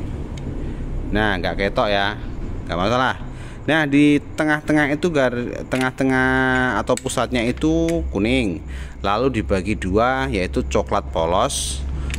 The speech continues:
Coklatnya harusnya lebih tua dari ini ya, karena ini imitasi, jadi ya kayak gitulah seadanya warnanya. Coklat tua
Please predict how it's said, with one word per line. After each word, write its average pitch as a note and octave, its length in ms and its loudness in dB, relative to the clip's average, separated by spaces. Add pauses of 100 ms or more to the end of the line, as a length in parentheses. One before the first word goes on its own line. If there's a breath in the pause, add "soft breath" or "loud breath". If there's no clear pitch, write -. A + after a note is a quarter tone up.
(100)
Coklatnya D3 480 2
harusnya E3 320 4
lebih C3+ 320 2
tua D#3 240 4
dari C3+ 240 4
ini D3+ 160 6
ya, A2 80 2
karena A2+ 400 0
ini A#2 560 2
imitasi, A2+ 640 2
jadi A2+ 80 2
ya B2+ 160 4
kayak F2 320 0
gitulah E2+ 320 2
seadanya E2 560 0
warnanya. D#2+ 400 0 (480 loud breath)
Coklat D3 480 2
tua D3+ 320 4